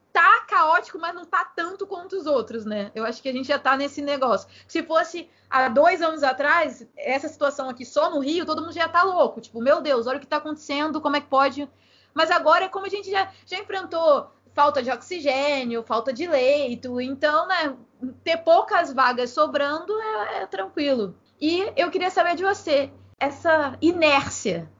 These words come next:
do nosso querido presidente, a que se deve, senhor Carlos Pinho? O senhor consegue me responder?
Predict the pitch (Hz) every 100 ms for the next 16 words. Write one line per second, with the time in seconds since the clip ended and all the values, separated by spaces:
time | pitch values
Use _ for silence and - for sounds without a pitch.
0 | _ _ _ _ _ 226 262 254 262 -
1 | 262 277 - 311 294 269 202 196 180 -
2 | - 339 415 - 359 - 254 214 190 180
3 | 190 175 - _ - 226 220 - - 240
4 | 226 214 214 - 226 190 180 175 - -
5 | 254 240 - - 254 247 294 269 240 202
6 | - 202 220 196